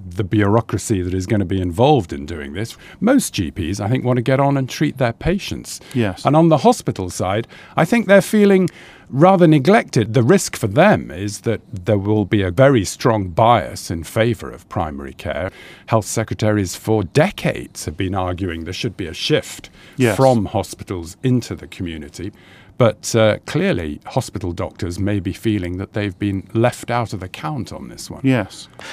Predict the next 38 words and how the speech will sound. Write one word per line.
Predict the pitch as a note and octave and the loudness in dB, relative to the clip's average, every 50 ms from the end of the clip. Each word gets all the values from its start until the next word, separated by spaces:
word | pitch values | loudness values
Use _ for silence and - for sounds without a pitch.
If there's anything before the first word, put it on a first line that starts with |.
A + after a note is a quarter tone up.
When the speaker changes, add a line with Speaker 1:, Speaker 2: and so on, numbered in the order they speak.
| - - - | -14 -2 0
Speaker 2:
Um, | B2 B2 | 0 2
you've | D3+ F#3+ F3 | 2 2 2
talked | - B3 G#3+ - - | 4 2 2 4 4
about | G3+ G3 - - | 2 2 4 4
nudge. | F3+ E3 E3+ C3 G#2+ F#2 - - - - - - | 4 6 6 6 4 2 -2 -8 -8 -10 -14 -2
Tell | - F#3 F#3 | 2 4 6
us | E3+ | 6
about | D#3 D3+ D#3 C#3 - | 6 4 4 4 4
nudge. | C3+ A#2+ G#2+ G2 F2 - - - - - | 2 2 2 0 -2 -6 -14 -14 -4 0
Speaker 1:
Yeah, | D#3 D#3+ B2+ F#2+ - - - | 2 2 2 0 -4 -10 -14
<laughs> | - - - | -2 4 6
nudge, | F#3 G3 G#3 G#3 D3+ - - - - - | 8 8 8 6 4 2 -4 -10 -8 -4
yes. | C#3 D#3 E3 D3+ C3+ - - - - - - - - - - - - - - - - - | -2 0 0 0 0 -2 -8 -10 -14 -18 -20 -20 -20 -20 -20 -20 -20 -20 -20 -20 -10 2
All | - D#3 D#3+ D#3 C#3+ | 6 8 8 8 8
governments | B2 - A#2 F#2+ - G2 E2 D2+ D2+ C2+ - - | 6 4 0 0 0 -2 -4 -4 -6 -10 -6 -6
are, | G#2 F#2 F#2+ - - | -4 -4 -4 -6 -6
are, | G#2 G2 - | -6 -4 -4
are | - G#2+ | -6 -6
terrified | - - - A#3 A3+ F#3+ - - - E2 C2 - - - | -4 0 2 2 4 2 2 0 -4 -6 -6 -8 -8 -10
of | F#2+ F2 - - | -12 -12 -10 -8
being | F#2+ F2 E2+ E2 D#2+ - | -8 -6 -6 -8 -8 -8
cast | - - B2 F#2+ D#2 D2+ - - - F#2 | -2 0 2 2 2 -2 -6 -10 -10 -8
as | E2 E2 D#2 - - - - - - - | -8 -8 -10 -12 -14 -18 -20 -20 -6 0
nannies. | A2 A2 A2 G#2 G2 F#2+ E2+ D2+ C#2 D#2+ F#2 - - - - - - - _ - - | 2 4 4 4 4 2 0 -4 -8 -10 -12 -14 -14 -16 -20 -20 -20 -20 _ -6 -2
And | - B2+ B2 A#2+ A2 - - - - - _ _ - - - | 0 2 2 2 0 -4 -8 -16 -20 -20 _ _ -16 -8 -6
Lansley's | B2+ G#2+ A2+ B2+ C#3 D3+ D3+ C#3 G#2+ G#2+ A#2+ A2+ A2+ G#2 - - | -6 -2 0 2 4 4 4 4 2 2 0 0 0 0 2 4
argument | C3+ D3+ E3 E3 A#2 G2 F2 D2 E2 F#2+ F2+ - | 6 6 6 6 4 0 -4 -6 -6 -8 -6 -6
is | G#2 E2+ G2 A2 A2 - | -6 -6 -6 -6 -8 -8
that | - - A2+ A2+ - - | -6 -4 -4 -4 -4 -6
there | A#2 G#2+ A2 G#2+ | -6 -4 -4 -4
should | G#2 - - A2 | -4 -4 -6 -4
be | G2 A2 G2 | -4 -4 -4
a, | G2 G2 G2 F#2+ - _ _ | -2 -2 -4 -6 -8 _ _
still | - - - D#4+ E4 A#3 | -8 -2 2 4 4 4
a | C#3+ | 4
small | - - - F3+ D#3 D3 C#3 B2+ G2+ | 4 2 4 6 6 6 6 4 2
place | - - - D2 C#2+ F#2+ - - | 2 -2 -4 -4 -4 -4 -6 -8
for | - - G#2+ G2 F2+ E2+ E2+ | -6 -2 -2 0 0 0 -2